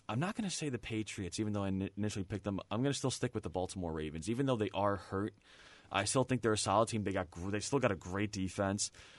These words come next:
Um, n-, obviously now with, you know, the run game being hurt, I still think Mc-,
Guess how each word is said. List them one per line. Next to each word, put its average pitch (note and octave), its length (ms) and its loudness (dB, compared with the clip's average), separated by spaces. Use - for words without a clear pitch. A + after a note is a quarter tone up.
Um, G2+ 440 8
n-, A#2 220 -8
obviously C#3 480 10
now C3 220 12
with, A#2+ 220 2
you C3 120 6
know, A#2 120 8
the B2 80 6
run A#2+ 200 8
game A2+ 200 4
being A2 200 4
hurt, A2+ 360 4
I G#2 180 -2
still C#3+ 200 4
think B2+ 180 4
Mc-, A2+ 180 0